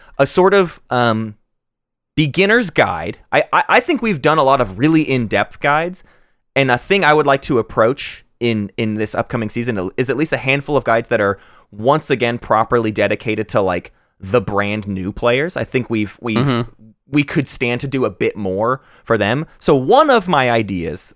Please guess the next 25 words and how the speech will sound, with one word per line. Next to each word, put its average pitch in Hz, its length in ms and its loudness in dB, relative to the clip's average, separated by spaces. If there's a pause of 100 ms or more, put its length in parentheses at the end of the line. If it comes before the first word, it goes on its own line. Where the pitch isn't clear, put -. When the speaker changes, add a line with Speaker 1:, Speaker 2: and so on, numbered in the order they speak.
Speaker 1:
for 117 200 4
a 110 60 4
guide 113 360 2
for 110 140 -6
brand 110 380 -2
new 107 100 -2
players 95 460 -4
is 127 160 -4
one 185 100 2
of 226 40 0
my 190 100 2
stranger 110 460 -2
ones, 85 220 -8
which 104 120 -12
is 110 60 -6
why 113 100 2
I'm 123 100 -2
okay 120 160 0
with 110 140 -4
it - 60 -8
getting, 98 200 -4
like, 92 140 -12
vetoed 90 380 -8
or 87 80 -4
whatever. 82 320 -8